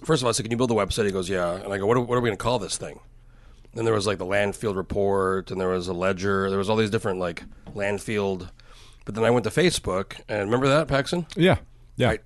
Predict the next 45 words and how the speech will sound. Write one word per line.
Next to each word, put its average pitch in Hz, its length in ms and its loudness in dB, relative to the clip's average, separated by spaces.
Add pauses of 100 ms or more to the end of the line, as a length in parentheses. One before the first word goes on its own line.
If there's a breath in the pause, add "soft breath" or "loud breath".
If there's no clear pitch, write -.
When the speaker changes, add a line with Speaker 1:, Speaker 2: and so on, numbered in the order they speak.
(120)
Speaker 1:
I 127 60 -4
said, 120 160 0
"Well, 131 140 -2
I'm 120 80 0
gonna 135 120 2
start 127 180 0
a 110 60 0 (300)
political 135 300 0
blog. 113 220 2
What 120 80 2
do 123 40 2
you 117 60 0
guys 117 120 2
think 113 120 -4
I - 20 0
should 95 120 -4
call 98 240 0
it?" 101 60 -2
And 101 80 -4
there 101 80 0
was, 87 120 -2
like, 90 80 -4
all 101 80 0
these 101 120 0
comments. 95 420 -4 (340 soft breath)
And 117 100 -2
then 113 140 2
I 113 80 0
gotta 151 160 4
figure 135 200 2
out 120 60 4
who 113 100 4
it 104 60 2
is. 101 140 2
I, 92 100 0
I 92 40 -6 (120)
gotta 101 140 -2
remember 95 200 -2
his 85 120 -6
name. 92 140 0
But 87 100 -8
somebody 120 300 0
said, 98 320 -2 (120)
"Fucking 110 340 -4
landmine." 90 560 0